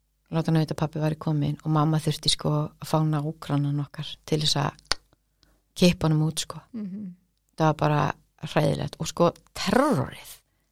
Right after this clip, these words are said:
Speaker 2: Já.
Speaker 1: Að upplifa aldrei pabba sinn sem pabba.
Speaker 2: Mhm.
Speaker 1: Hann er alltaf ógn.
Speaker 2: Bara alltaf eitthvað skrímsli.
Speaker 1: Eitthvað skrímsli.
Speaker 2: Já.
Speaker 1: Já. Þú veist,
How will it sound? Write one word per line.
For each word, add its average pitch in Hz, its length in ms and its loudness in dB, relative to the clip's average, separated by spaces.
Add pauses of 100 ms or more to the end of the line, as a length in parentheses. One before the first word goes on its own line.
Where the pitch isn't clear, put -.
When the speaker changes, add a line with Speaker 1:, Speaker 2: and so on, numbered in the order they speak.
Speaker 2:
Já. 208 280 -2 (760)
Speaker 1:
Að 180 160 0 (160)
upplifa 220 640 8 (140)
aldrei 233 680 8
pabba - 520 2
sinn 147 340 2 (460)
sem - 440 8 (200)
pabba. - 500 0 (200)
Speaker 2:
Mhm. 196 380 4 (380)
Speaker 1:
Hann 185 200 4
er 185 100 2 (220)
alltaf - 840 0 (640)
ógn. - 280 0 (500)
Speaker 2:
Bara 220 160 0
alltaf 214 220 4
eitthvað - 180 -4
skrímsli. 240 540 4 (720)
Speaker 1:
Eitthvað - 400 -20
skrímsli. - 520 0 (220)
Speaker 2:
Já. 202 180 -4 (600)
Speaker 1:
Já. - 120 -16 (640)
Þú - 240 -8
veist, 185 140 0